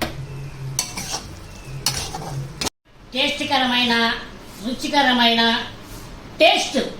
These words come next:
అమోఘంగా ఉందండి గోంగూర రొయ్-, ఎండు రొయ్యల పచ్చడి అండి. చాలా బాగుందండి, ఎందుకంటే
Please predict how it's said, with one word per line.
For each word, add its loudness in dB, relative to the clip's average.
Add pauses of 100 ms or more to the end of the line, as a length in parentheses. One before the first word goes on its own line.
(560)
అమోఘంగా 4
ఉందండి 4 (160)
గోంగూర 2 (760)
రొయ్-, -6
ఎండు 0
రొయ్యల 0
పచ్చడి -4
అండి. -2 (720)
చాలా 2
బాగుందండి, -2 (460)
ఎందుకంటే 0